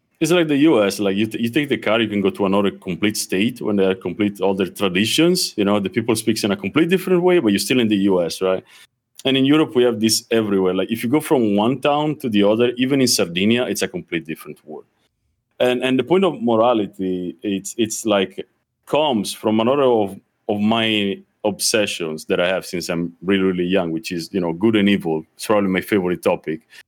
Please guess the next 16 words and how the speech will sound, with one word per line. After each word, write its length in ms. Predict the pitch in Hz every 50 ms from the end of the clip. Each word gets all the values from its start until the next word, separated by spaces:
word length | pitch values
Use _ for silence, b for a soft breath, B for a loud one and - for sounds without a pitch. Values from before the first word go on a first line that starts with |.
| _ _ _ _ _ _ _ _ -
And, 360 | 110 110 113 107 107 107 107
uh, 260 | 104 101 98 98 -
what 200 | - 113 131 139
I 40 | 143
don't 240 | 143 170 180 165 143
like 180 | 135 127 - 120
about 200 | 104 110 107 101
modern 380 | 110 131 143 131 113 101 98
times 340 | - 101 95 92 90 - -
is 100 | 90 87
that 160 | 98 92 90 92
we 120 | 98 107
have 140 | 107 98 92
this, 240 | 98 95 - - -
uh, 100 | 107 110 - -
uh, 140 | 113 101